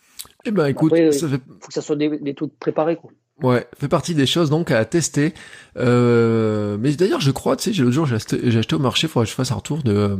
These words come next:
Speaker 1: quelqu'un qui vend des, des espèces de trucs sportifs avec de, plein de fruits, et je crois que dedans, il y avait du coin, justement, donc je regarderai.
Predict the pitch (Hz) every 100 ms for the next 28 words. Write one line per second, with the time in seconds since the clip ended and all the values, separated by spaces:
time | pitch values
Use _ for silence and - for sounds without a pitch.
0 | 101 98 104 147 147 120 123 107 95 95
1 | 95 95 98 131 127 98 92 87 - _
2 | - - - 123 - 120 - 143 - 98
3 | 95 107 - 151 143 - 151 - - 147
4 | 117 127 120 95 95 - 98 87 90 -
5 | 95 92 90 113 135 98 127